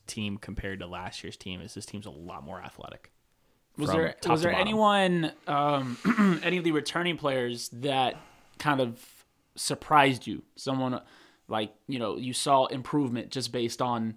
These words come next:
Speaker 2: the few minutes, you know, the, the one, two games that you
Speaker 1: Well,
Speaker 2: guys
Speaker 1: it, it's kinda weird with the returners just because, you know, for me having a new perspective, you know, I've always been in the stands or watching, you know, the stream. It, this is the first time I've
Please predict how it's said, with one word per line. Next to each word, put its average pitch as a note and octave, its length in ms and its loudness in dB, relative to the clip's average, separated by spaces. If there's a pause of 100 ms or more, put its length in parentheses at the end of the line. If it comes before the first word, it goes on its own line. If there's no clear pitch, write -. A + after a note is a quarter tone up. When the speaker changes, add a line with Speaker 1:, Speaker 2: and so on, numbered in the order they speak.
(100)
Speaker 2:
the G#2+ 80 -6
few C#3 240 -2
minutes, - 540 -4
you B2+ 100 -4
know, A2 140 -8 (100)
the, B2 260 -2
the B2+ 120 -2
one, B2+ 320 -2
two B2 180 -4
games A2+ 320 -4
that G2+ 100 -8
you F#2 120 -8
Speaker 1:
Well, A3 180 6
Speaker 2:
guys - 80 2
Speaker 1:
it, F#3+ 160 4
it's - 140 0
kinda A3+ 180 2
weird C#3+ 260 4
with B2+ 120 -2
the A#2+ 80 -2
returners A#2 500 0
just A#2 160 -6
because, A2 560 -4
you G#2+ 80 -6
know, G2+ 100 -6
for - 180 -12
me A#2 140 0
having A2+ 260 0
a G#2 40 -4
new A2 120 -2
perspective, G#2 760 -6
you G#2+ 100 -10
know, F2 180 -10
I've A#2 120 -4
always A2+ 240 2
been G2 160 -6
in F2+ 60 -10
the - 80 -12
stands G#2+ 560 -2
or A2+ 80 -4
watching, G2+ 500 -6
you - 80 -12
know, F2 140 -10
the - 60 -10
stream. G2 380 -6
It, F#2+ 240 -12
this A2+ 120 -10
is - 80 -10
the G#2 60 -12
first A2+ 200 -6
time G2+ 120 -6
I've G#2+ 120 -12